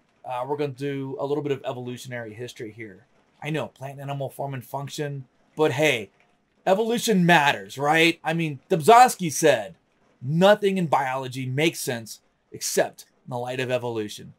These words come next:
And I take that to heart because that's the central paradigm of our, of our field.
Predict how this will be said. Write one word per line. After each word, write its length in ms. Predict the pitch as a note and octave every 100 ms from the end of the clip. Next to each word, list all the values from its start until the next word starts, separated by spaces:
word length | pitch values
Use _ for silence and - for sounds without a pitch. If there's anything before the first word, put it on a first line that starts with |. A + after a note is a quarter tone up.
| _
And 80 | C3+
I 60 |
take 260 | C3 G3 F#3+
that 180 | F#3+ F#3+
to 80 | F3
heart 280 | G#3+ D#3 G#2+
because 280 | C3+ B2+
that's 180 | C#3+ C3+
the 80 | D3
central 400 | - F#3+ F3+ D#3
paradigm 540 | - E3+ A3+ E3 B2
of 100 | A2+
our, 240 | A2+ A2+ - _ _ _
of 120 | C#3
our 160 | C#3+ B2
field. 500 | - C4+ B3 D3